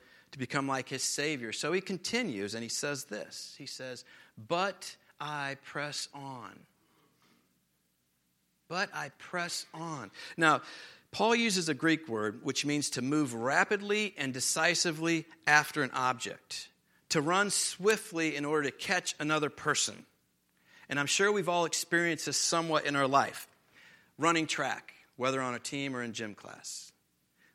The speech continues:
Playing tag with your brother or sister or on the playground, where we run decisively after an object. We're pursuing it. We're running rapidly after our prize in front of us. That's the word here. Press on. Paul is feeling this,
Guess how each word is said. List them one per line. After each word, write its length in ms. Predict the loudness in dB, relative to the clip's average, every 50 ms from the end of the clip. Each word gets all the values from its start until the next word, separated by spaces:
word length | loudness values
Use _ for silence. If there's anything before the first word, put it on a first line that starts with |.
| _
Playing 340 | -4 0 2 4 4 4 2
tag 640 | 2 2 4 6 6 6 6 6 4 2 2 0 -2
with 180 | -4 -4 -4
your 80 | -4 -4
brother 440 | -4 -2 0 2 4 4 4 2 2
or 40 |
sister 500 | 0 0 0 0 -2 -2 -2 -4 -4 -2
or 80 | -2 -2
on 120 | 0 -2
the 60 | -2 -4
playground, 500 | 0 0 0 0 0 0 -4 -4 -6 -12 -18 -20 -20 -20 -14 -2
where 220 | 2 4 6 6
we 200 | 6 4 2 2
run 600 | 0 0 0 0 0 2 2 2 2 2 0 0
decisively 1000 | 0 0 0 0 -2 -2 -2 -2 0 0 0 0 0 -2 -2 -2 -2 -4 -4 -2
after 340 | -2 -2 -2 -2 -4 -4 -6
an 100 | -6 -4 -4
object. 760 | -2 0 0 0 -2 -4 -6 -8 -8 -10 -14 _ -20 -20 -20 -20 -10 -4 -2
We're 80 | -2
pursuing 640 | -2 0 -2 -2 0 0 2 4 4 4 4 4 2
it. 120 | 2 0 -2 -2
We're 120 | -2 -2 0
running 320 | 0 0 -2 -2 -4 -6
rapidly 640 | -4 -2 0 0 0 0 -2 -4 -6 -4 -4 -2 -2
after 340 | -2 -2 -4 -4 -6 -6 -6
our 80 | -6
prize 400 | -6 -6 -6 -4 -2 -2 -2 -4
in 80 | -8 -10
front 240 | -8 -8 -6 -6 -6
of 60 | -6
us. 100 | -6 -4
That's 260 | -4 -4 -4 -4 -6
the 120 | -8 -8
word 260 | -6 -4 -4 -4 -4 -4
here. 220 | -6 -8 -10 -10 _ -20 -20 -20 _ _ _ _ _ _ _ _ -8
Press 340 | -6 -4 -2 -2 -2 -2 -2
on. 360 | -4 -4 -6 -6 -8 -10 -14 -16 -10
Paul 280 | -4 -2 -2 0 0
is 140 | 0 -2 -2
feeling 400 | -4 -2 0 0 2 2 0 0
this, 320 | -2 -4 -4 -6 -8 -8